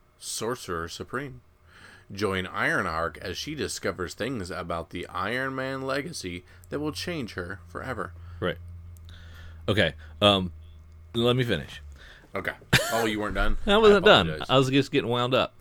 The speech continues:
Speaker 1: Oh,
Speaker 2: Okay.
Speaker 1: sorry.
Speaker 2: So, th-, there's n-, nobody's, there's, I can't figure out why our, our current day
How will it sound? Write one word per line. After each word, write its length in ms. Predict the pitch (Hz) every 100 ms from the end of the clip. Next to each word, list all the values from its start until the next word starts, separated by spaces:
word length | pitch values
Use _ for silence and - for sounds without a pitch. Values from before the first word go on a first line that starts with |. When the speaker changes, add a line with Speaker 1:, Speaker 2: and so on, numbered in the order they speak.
| - - -
Speaker 1:
Oh, 300 | 117 107 87
Speaker 2:
Okay. 140 | 123 120
Speaker 1:
sorry. 200 | 82 - - -
Speaker 2:
So, 360 | - 117 110 110 - - - - - - -
th-, 220 | 131 120 -
there's 340 | 131 131 139 139
n-, 100 | 147 -
nobody's, 540 | 143 156 175 214 170 - - -
there's, 220 | 123 120 - - -
I 80 | 131
can't 280 | - 208 -
figure 280 | 190 170 139
out 300 | 117 110 101
why 680 | 104 120 107 90 85 90 - _ _ - - - - - - - - - _ - -
our, 180 | 107 104 107 -
our 200 | 101 90 -
current 400 | - 185 180 -
day 480 | 135 131 131 120 120